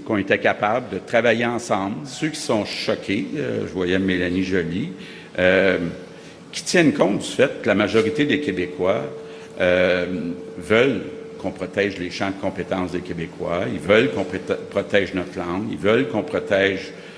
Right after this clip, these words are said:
euh, nos valeurs. Et, euh, ben, écoutez, je pense que le message des Québécois est très clair.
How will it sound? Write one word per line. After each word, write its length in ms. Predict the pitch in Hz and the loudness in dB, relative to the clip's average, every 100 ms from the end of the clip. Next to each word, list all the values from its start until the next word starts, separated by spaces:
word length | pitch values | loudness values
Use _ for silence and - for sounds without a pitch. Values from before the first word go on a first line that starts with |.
| - | -6
euh, 240 | 90 87 87 | -2 0 0
nos 200 | 90 95 | 0 0
valeurs. 600 | 90 92 90 90 92 - 151 - - - - 90 | 0 0 0 -2 -2 -2 -6 -14 -18 -20 -8 0
Et, 500 | 101 110 127 135 - | 4 4 4 2 2
euh, 640 | 98 92 95 85 82 87 82 - | 0 2 0 0 -4 -6 -10 -4
ben, 80 | 101 | -2
écoutez, 280 | 101 - 143 | -2 -2 -4
je 60 | - | -2
pense 160 | 135 | -2
que 80 | - | 0
le 80 | 104 | 0
message 380 | 101 - 110 110 | 2 2 2 2
des 100 | 95 | -2
Québécois 480 | 98 87 87 98 | -2 -4 -2 -2
est 120 | 117 - | -2 -2
très 180 | 92 | -2
clair. 240 | 92 87 | -2 -4